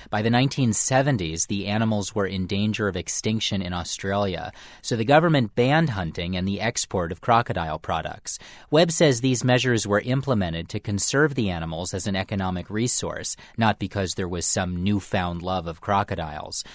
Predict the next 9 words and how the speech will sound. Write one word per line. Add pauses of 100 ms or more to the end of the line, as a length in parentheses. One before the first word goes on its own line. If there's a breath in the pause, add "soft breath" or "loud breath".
(180 loud breath)
But
the
public
didn't
object
to
protecting
the
animals.